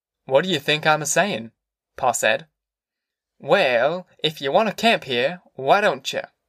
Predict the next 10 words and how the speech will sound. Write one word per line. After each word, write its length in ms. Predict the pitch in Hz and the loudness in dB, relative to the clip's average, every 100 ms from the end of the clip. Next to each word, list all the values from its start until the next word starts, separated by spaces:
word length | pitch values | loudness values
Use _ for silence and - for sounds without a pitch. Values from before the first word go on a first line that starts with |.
| - | 0
I 160 | 143 | 0
ain't 120 | 180 | 2
a-stopping 420 | 131 - 123 - 135 | -2 0 -2 -4 -8
you." 160 | 185 - _ _ _ _ _ _ _ _ _ _ _ _ _ _ | -10 -12 _ _ _ _ _ _ _ _ _ _ _ _ _ _
Tom 200 | 160 143 | 0 2
laughed. 420 | 135 120 - - | 2 2 0 -12
<laughs> 1160 | 175 - _ _ _ _ _ _ - 277 269 - | -16 -16 _ _ _ _ _ _ -18 -8 -8 -4
He 120 | 180 | -2
got 260 | 165 160 156 | 4 4 4
it. 200 | 156 | 2